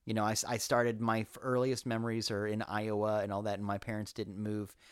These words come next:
uh, to Florida until I was almost ten years old. And, uh, so I have, I, I'm an Iowa boy. I like to call myself, me and, uh, Captain Kirk, Iowa boys. But anyway, I don't know if it's a Midwest thing or what, but I grew up with Beanie Weenie.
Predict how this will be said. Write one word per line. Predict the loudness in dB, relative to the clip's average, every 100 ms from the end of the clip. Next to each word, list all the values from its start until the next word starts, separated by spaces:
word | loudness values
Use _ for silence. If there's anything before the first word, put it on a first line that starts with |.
| -8
uh, | 0 2 2
to | -2 -4 -6 _ _
Florida | -4 2 2 2
until | -2
I | -2 0
was | -4 -6
almost | -6 -6 -6
ten | -8 -8
years | -8 -8
old. | -8 -8 -16 -20 -20 0
And, | 2 4 6
uh, | 6 4 2
so | 2 4 4
I | 4
have, | 2 0
I, | 2 0
I'm | 2 2
an |
Iowa | 2 4 2
boy. | 0 -2 0
I |
like | 0 -2
to | -4
call | -2 -2
myself, | 0 -4 -6 -4
me | -2 0
and, | 0 0
uh, | 0
Captain | 0 -2 -2
Kirk, | -6 -6 -6 -2
Iowa | 2 2
boys. | 0 -2 -4 -6
But | -6 2
anyway, | 4 6 6 4
I | 4
don't | 4
know | 4
if | 2
it's | -4
a |
Midwest | -2 0 2 0 0
thing | -4 -2
or |
what, | 2 2 2 0
but | -2 -2 -20 -4
I | 4 4
grew | 6 6
up | 6 4
with | -2
Beanie | 0 0 2 0
Weenie. | -2 -4 -8